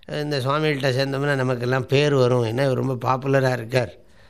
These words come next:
அதனால வந்தோம் அப்படின்னு வந்தானா? அப்படி அது சோதிக்கிறாராம். திரவியாதி விஷய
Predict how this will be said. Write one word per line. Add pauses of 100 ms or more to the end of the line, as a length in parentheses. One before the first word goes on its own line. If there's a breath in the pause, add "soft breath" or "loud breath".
(340 soft breath)
அதனால
வந்தோம் (720 soft breath)
அப்படின்னு
வந்தானா? (100)
அப்படி
அது
சோதிக்கிறாராம். (800 soft breath)
திரவியாதி
விஷய